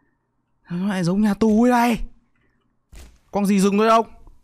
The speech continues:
Con gì dừng mình không? Vịt, theo bên vịt. Có ai ở đây không? Không, không ai đâu Tuấn. Ok, ok, ok. Tin tưởng nhá, vịt nhá.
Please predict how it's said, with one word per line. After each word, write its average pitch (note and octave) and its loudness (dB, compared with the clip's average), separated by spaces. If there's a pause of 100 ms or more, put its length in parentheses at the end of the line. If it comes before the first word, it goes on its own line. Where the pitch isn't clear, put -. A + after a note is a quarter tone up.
(540)
Con G3 -2
gì F#3 0
dừng G3 0
mình G3+ 0
không? G#3 2 (680)
Vịt, A3 4 (440)
theo A3 2
bên B3+ 4
vịt. A3 4 (1040)
Có G3+ 0
ai A3+ 4
ở F#3 2
đây A#3 2
không? A#3+ 4 (500)
Không, - -14
không - -14
ai - -10
đâu - -16
Tuấn. - -12 (340)
Ok, - -20 (160)
ok, - -16
ok. A2 -12 (180)
Tin A#2 -6
tưởng F#2 -10
nhá, A#2 -8
vịt - -18
nhá. A#2 -10